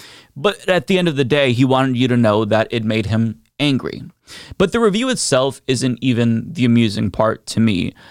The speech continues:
His response to the response to his review is what's genuinely hilarious to me.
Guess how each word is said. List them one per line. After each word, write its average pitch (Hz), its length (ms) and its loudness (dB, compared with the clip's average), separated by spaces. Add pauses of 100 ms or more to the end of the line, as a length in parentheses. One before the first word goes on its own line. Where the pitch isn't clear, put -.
(260)
His 202 300 0
response 143 840 -2
to - 160 -4
the 127 100 2
response 127 760 0
to 123 100 0
his 107 240 0
review 123 640 0
is 123 180 -2
what's - 220 0
genuinely 123 800 2
hilarious 113 680 0
to - 100 -10
me. 82 220 -10